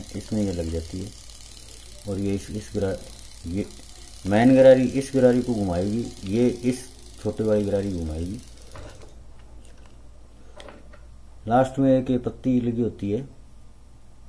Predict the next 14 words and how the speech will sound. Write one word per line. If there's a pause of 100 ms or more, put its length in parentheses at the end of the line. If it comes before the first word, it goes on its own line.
(2750)
इसमें
जो
ये
खांचा
बना
हुआ
है
इधर, (800)
ये
खांचा (1200)
इस
तरफ
रखना
है